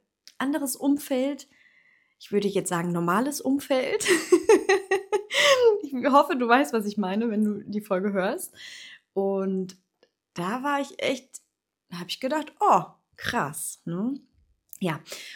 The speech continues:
und da war einfach auch nochmal der Moment der Ehrlichkeit, zu mir zu sein, wo will ich hin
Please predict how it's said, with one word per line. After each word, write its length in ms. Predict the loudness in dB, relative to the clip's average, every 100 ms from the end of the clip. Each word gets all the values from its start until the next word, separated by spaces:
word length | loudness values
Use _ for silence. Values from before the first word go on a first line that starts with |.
| -8
und 100 | -2
da 80 | 2
war 80 | 4
einfach 260 | 4 2 -2
auch 140 | 0
nochmal 240 | 0 0
der 100 | 0
Moment 640 | 0 0 0 2 2 0 -6 _ _ _ _
der 180 | -10 -4
Ehrlichkeit, 720 | 0 2 0 -2 -6 -6 -4
zu 160 | -6 -4
mir 220 | -4 -4
zu 180 | -6 -8
sein, 420 | -4 -2 -2 -4 -12 -20 -20 _ _ _ _ _ -10
wo 160 | -4
will 100 | -4
ich 120 | -4 2
hin 340 | 4 4